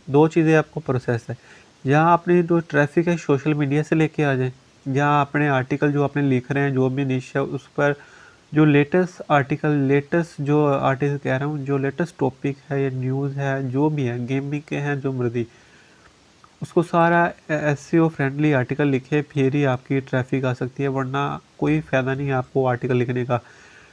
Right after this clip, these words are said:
क्योंकि Google के भी साथ भी आप, अ, earning करोगे, इसके साथ भी, एक्स्ट्रा के साथ भी earning करोगे, सिर्फ अपने keyword research के साथ।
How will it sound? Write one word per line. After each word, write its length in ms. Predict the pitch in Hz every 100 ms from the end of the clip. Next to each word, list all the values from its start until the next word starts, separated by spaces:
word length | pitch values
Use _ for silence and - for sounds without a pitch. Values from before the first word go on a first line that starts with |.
| _
क्योंकि 200 | 160 180
Google 500 | 170 147 151 180 180
के 220 | 175 170
भी 180 | 160 170
साथ 260 | 160 135 135
भी 180 | 147 147
आप, 200 | 143 135
अ, 1080 | 143 139 135 - _ _ _ 160 143 135 135
earning 240 | 139 131 151
करोगे, 480 | 147 143 139 151
इसके 340 | 151 135 - 147
साथ 200 | - 143 151
भी, 300 | 147 147 147 _ _ _ _ _ - - _ _ _ _ _ _ _ - - 254
एक्स्ट्रा 360 | 160 131 - 170
के 120 | 170
साथ 160 | 160 147
भी 180 | 151
earning 220 | 143 147 151
करोगे, 320 | 143 143 151
सिर्फ 460 | 156 156 - -
अपने 340 | 156 143 - 143
keyword 380 | 147 139 135 139
research 340 | 139 143 123
के 200 | - 135
साथ। 280 | 131 123